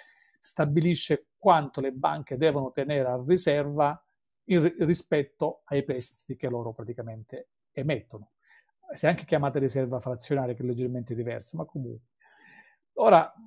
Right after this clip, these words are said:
il, il coefficiente di riserva, o cosiddetta riserva frazionaria, è in questo momento all'uno per cento.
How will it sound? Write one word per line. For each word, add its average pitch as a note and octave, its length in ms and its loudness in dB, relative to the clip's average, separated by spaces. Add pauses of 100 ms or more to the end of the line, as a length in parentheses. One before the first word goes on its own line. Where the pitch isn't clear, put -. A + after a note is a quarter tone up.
(300)
il, E3 320 4
il E3 400 4
coefficiente F3+ 600 0
di F3 80 -4
riserva, D3+ 380 6
o D3 300 0
cosiddetta D3 400 -2
riserva C3+ 340 0
frazionaria, B2+ 600 -6
è C#3+ 100 -8
in C#3+ 260 -10
questo C#3 260 -12
momento B2 460 -8
all'uno A#2 500 -10
per - 160 -20
cento. G#2+ 400 -14